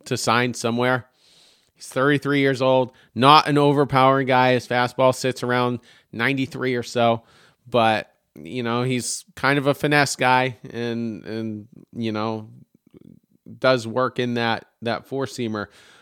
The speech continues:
But that would have been a great signing for the Red Sox this year. He probably would have been your ace. He's a number two or three on a good rotation. Um,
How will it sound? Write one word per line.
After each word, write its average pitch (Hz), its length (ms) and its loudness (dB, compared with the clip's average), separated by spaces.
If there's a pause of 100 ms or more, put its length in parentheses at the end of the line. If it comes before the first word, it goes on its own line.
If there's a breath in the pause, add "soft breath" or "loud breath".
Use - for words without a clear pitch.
(200 soft breath)
But 131 480 2 (1500)
that 156 280 2
would 175 160 -2
have 151 60 -6
been 160 120 -4
a 160 60 -6
great 135 380 -4
signing 120 600 -6
for 117 120 -8
the 110 80 -4
Red 110 160 0
Sox 107 260 -4
this - 220 -10
year. 98 240 -6 (160)
He 135 160 -4
probably 156 680 2
would 139 180 4
have 131 120 0
been 131 160 -2
your 127 180 -4
ace. 123 380 -2 (180 soft breath)
He's 127 220 -8
a 131 40 -4
number 131 360 -2
two 135 260 -2
or 127 80 2
three 120 320 -2
on 110 200 -4
a 110 40 -4
good 110 240 -4
rotation. 123 720 -4 (540 soft breath)
Um, 110 580 -2